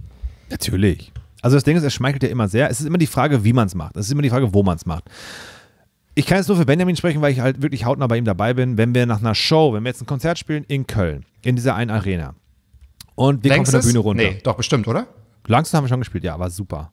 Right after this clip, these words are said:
Speaker 1: war super
Speaker 2: Ach so,
Speaker 1: geil.
Speaker 2: Langstes? Ich sag mal Längstes. Sag mal Langstes?
Speaker 1: Langstes.
Speaker 2: Langstes
Speaker 1: Und,
Speaker 2: Arena,
Speaker 1: ähm,
Speaker 2: okay.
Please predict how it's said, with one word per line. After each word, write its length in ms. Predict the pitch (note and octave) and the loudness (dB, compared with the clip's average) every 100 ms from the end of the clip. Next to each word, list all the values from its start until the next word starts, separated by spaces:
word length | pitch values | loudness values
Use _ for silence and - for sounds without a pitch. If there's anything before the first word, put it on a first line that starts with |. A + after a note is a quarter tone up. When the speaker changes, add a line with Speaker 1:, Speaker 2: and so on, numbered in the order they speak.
| - | -8
Speaker 1:
war 140 | F#2+ | -6
super 280 | F2+ G2 G#2 | -6 -8 -4
Speaker 2:
Ach 40 | |
so, 100 | A#2+ A2+ | -2 2
Speaker 1:
geil. 60 | |
Speaker 2:
Langstes? 400 | B2 G#3 A3+ C#3 | 2 2 0 -2
Ich 60 | - | -2
sag 100 | G2+ | -4
mal 120 | F#2 | -2
Längstes. 400 | F#2+ G2 C#3+ F2+ - F#2 | -2 -2 -4 -8 -10 -10
Sag 160 | A#2 - | -8 -6
mal 100 | A2 | -4
Langstes? 340 | G#2 B2+ - B2 | -2 -4 -2 0
Speaker 1:
Langstes. 680 | C#3 D3 F#3 C4 - B2+ - - - - - | 2 2 0 -4 -10 -12 -14 -18 -8 -8 -4
Speaker 2:
Langstes 440 | C3 B2+ F3 F3 | 0 4 4 2
Speaker 1:
Und, 80 | E3 | 2
Speaker 2:
Arena, 260 | D#3+ D#3 D3+ | 4 4 2
Speaker 1:
ähm, 220 | D3+ D3 | 0 -4
Speaker 2:
okay. 360 | A#2+ - A2+ | -8 -2 -2